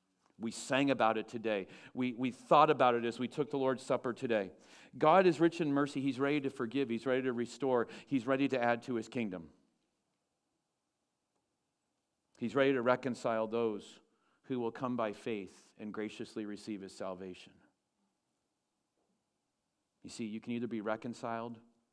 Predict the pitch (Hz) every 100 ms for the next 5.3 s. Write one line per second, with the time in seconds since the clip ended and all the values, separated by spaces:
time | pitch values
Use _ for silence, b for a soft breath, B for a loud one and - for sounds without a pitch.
0 | _ _ _ _ _ 104 104 101 101 95
1 | 98 98 95 - 98 95 90 87 92 85
2 | 82 87 82 _ - _ _ _ _ _
3 | _ _ _ _ _ _ _ _ _ _
4 | _ 107 95 117 101 101 95 98 98 92
5 | - -